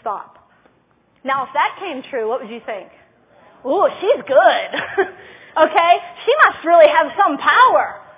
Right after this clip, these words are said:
because that can't be just random chance that she got that correct. Well, we're talking about the scriptures written thousands, hundreds and thousands of years before Jesus ever came.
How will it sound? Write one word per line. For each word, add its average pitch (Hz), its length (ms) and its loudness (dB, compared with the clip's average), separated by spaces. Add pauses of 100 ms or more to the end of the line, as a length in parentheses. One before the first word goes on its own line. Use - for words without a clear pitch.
(240)
because 392 420 4 (380)
that 415 260 0
can't 403 240 -8
be 415 220 -2
just 339 240 -4
random 330 460 -4
chance 381 500 -10
that 262 80 -10 (100)
she 277 120 -14
got 302 240 0
that 254 260 -6
correct. 277 480 -4 (800)
Well, 349 100 6
we're 605 220 6
talking 554 320 2
about 403 160 4
the 311 80 -8 (160)
scriptures 349 480 -4
written 403 240 -4
thousands, 440 640 2
hundreds 466 400 -2
and 320 160 -8
thousands 415 480 0
of 311 80 -16
years 370 240 -8
before 294 320 -12
Jesus 320 320 -10
ever 427 400 0
came. 370 480 -6